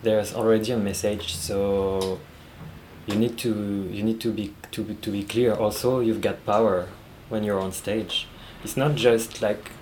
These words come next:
um, I'm not going on stage to, to show my body or to show that I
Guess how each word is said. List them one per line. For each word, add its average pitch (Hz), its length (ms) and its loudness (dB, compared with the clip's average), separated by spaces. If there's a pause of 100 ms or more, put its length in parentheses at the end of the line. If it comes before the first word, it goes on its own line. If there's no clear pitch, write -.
(320)
um, 107 680 0 (1500)
I'm 107 180 -2
not 123 340 0
going 104 680 0
on 101 160 -4
stage - 720 0 (720)
to, 101 760 -2
to 117 120 -4
show 107 260 2
my 95 180 -2
body 104 500 2
or 95 520 -4
to 110 120 -6
show 113 180 2
that - 440 -4 (140)
I 104 260 -2